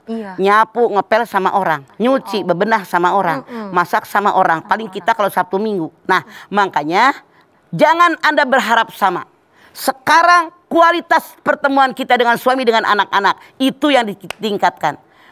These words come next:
Speaker 2: Kualitas, kuantitasnya tingkatkan. Sabtu Minggu. Atau kalau Anda misalnya saja
Speaker 1: Iya, Mah.
Speaker 2: berangkat itu jam enam
Speaker 1: Mm-mm.
Speaker 2: pagi,
Speaker 1: Jam enam pagi.
Speaker 2: dari kemarin Anda sudah bawa sayuran,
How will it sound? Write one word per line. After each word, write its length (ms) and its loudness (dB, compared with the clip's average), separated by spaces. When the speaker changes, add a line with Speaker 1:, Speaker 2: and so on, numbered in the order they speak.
Speaker 2:
Kualitas, 600 0
kuantitasnya 520 -2
tingkatkan. 440 -4
Sabtu 460 -4
Minggu. 280 -4
Atau 460 2
kalau 260 2
Anda 360 2
misalnya 520 0
saja 400 0
Speaker 1:
Iya, 140 -16
Mah. 120 -18
Speaker 2:
berangkat 640 2
itu 240 -4
jam 300 2
enam 420 0
Speaker 1:
Mm-mm. 120 -14
Speaker 2:
pagi, 440 -2
Speaker 1:
Jam 140 -14
enam 160 -6
pagi. 300 -4
Speaker 2:
dari 220 2
kemarin 440 0
Anda 180 0
sudah 400 -6
bawa 520 2
sayuran, 560 -2